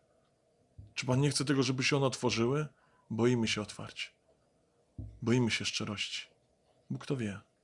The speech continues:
Boimy się tego, bo inni dowiedzą się o nas za wiele. Bo inni zobaczą, że mamy problem z tym, czy mamy problem z tamtym.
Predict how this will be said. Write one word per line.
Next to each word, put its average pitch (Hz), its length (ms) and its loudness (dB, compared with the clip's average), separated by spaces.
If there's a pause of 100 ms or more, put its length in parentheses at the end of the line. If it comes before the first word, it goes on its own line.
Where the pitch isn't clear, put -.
(1300)
Boimy 135 320 6
się 113 160 2
tego, 123 240 4
bo 123 140 4
inni 131 200 2
dowiedzą 127 320 4
się 135 180 0
o 131 80 -2
nas 127 200 0
za 135 120 -4
wiele. 110 360 -4 (1800)
Bo 127 140 6
inni 147 200 6
zobaczą, 143 500 4
że 127 380 2 (260)
mamy 131 220 6
problem 120 340 4
z - 80 -2
tym, 123 240 2
czy 123 120 -4
mamy 113 140 0
problem 110 320 -2
z - 80 -6
tamtym. 110 440 -4